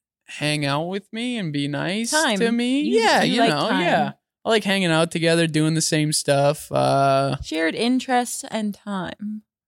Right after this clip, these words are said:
Speaker 1: Yeah, but I think that's just everyone's, right?
Speaker 2: Yeah.
Speaker 1: That's kind of, it's, like, a pretty general thing. I'm trying to think if I need anything specific. Not really, I don't think, shared interest in time. That's a good way to put it. What about
Speaker 2: Mm.
Speaker 1: you?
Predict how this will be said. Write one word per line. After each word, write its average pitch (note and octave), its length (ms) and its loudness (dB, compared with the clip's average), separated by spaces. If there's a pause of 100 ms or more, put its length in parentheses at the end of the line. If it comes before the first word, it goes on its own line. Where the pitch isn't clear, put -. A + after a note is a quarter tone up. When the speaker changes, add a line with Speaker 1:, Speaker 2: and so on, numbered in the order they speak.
(120)
Speaker 1:
Yeah, A#3 600 4
but F3+ 140 2
I A#3 100 4
think C4+ 180 -2
that's B3+ 140 0
just E3 160 0
everyone's, C3+ 640 -2
right? F3 320 -2
Speaker 2:
Yeah. G3+ 320 -4
Speaker 1:
That's F3+ 220 -8
kind G3+ 200 -4
of, D3+ 380 -6
it's, D#3+ 300 -8
like, D#3+ 140 -4
a C3 60 -4
pretty C3 280 -2
general B2+ 420 -2
thing. C3+ 220 -6
I'm C3+ 100 -4
trying D#3+ 140 0
to C#3+ 80 -2
think C3+ 180 -6
if C3 100 -8
I C3+ 80 -6
need C3+ 220 -2
anything C3 340 -4
specific. - 680 -6
Not F#3 220 0
really, C3+ 520 0
I - 120 -10
don't C3 240 -8
think, C#3 320 -10 (500)
shared C3+ 380 -4
interest C3+ 340 -6
in D3+ 100 -6
time. C3 300 -10
That's D#3 180 -12
a - 40 -14
good C3+ 160 -8
way C3 120 -2
to C#3 80 -6
put C3+ 220 -2
it. - 140 -6 (280)
What G#3+ 180 -2
about D3 200 2
Speaker 2:
Mm. C#3+ 40 0
Speaker 1:
you? C#3 240 -2